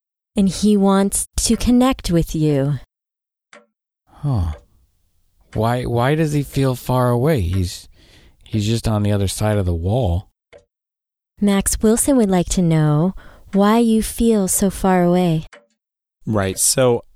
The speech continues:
Speaker 3: I would like to connect with you. It's not so much that I feel far away, it's that I'm literally from another dimension. It's a parallel Earth where things are different. For one,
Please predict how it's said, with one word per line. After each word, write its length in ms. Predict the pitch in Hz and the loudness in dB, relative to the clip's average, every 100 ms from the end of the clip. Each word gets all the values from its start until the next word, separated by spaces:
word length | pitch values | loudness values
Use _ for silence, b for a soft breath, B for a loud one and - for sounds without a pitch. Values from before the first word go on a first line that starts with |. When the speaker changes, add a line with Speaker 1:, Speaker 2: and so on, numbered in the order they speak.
| - | -6
Speaker 3:
I 80 | 120 | -2
would 320 | 120 131 240 | 0 0 0
like 260 | 202 180 - | 0 -2 -4
to 80 | - | -14
connect 680 | - 143 120 95 85 - 90 | -6 -2 0 0 -4 -8 -8
with 240 | 80 - | -8 -8
you. 300 | 64 58 - - - | -12 -12 -14 -20 -8
It's 140 | - 165 | -4 -2
not 240 | 165 - | -2 -2
so 180 | - 170 | -2 0
much 280 | 143 139 - | 0 -2 -2
that 120 | 110 | -2
I 140 | 87 85 | -2 -4
feel 480 | - - 147 170 | -10 -2 0 2
far 320 | 170 - 175 170 | -2 -4 0 0
away, 500 | 175 175 180 185 - _ _ _ _ _ - | 0 0 0 -2 -6 _ _ _ _ _ -14
it's 260 | - 143 - | -6 -6 -2
that 140 | 151 | 0
I'm 180 | 143 135 | 0 0
literally 600 | 143 123 131 120 110 101 | 0 0 2 2 2 0
from 260 | - 98 95 | -2 -2 0
another 320 | 90 85 87 | 0 0 -2
dimension. 840 | 82 82 80 82 - - - - - _ _ - _ - | -4 -2 -2 -2 -4 -6 -8 -12 -16 _ _ -20 _ -10
It's 140 | - | -8
a 40 | |
parallel 920 | 95 - - 120 139 147 139 147 160 - _ _ _ 123 | -2 -2 0 0 0 0 0 0 -2 -6 _ _ _ -2
Earth 580 | 92 90 - - - - _ _ _ _ _ - | -2 -4 -8 -12 -14 -16 _ _ _ _ _ -6
where 600 | 98 92 90 87 85 - | -2 0 0 0 -2 -6
things 280 | - 107 110 | -4 -2 -2
are 60 | 135 | -2
different. 420 | 127 - 127 156 | -2 -2 -4 -4
For 260 | - - 98 | -12 -6 -2
one, 380 | 101 123 185 | 0 0 -2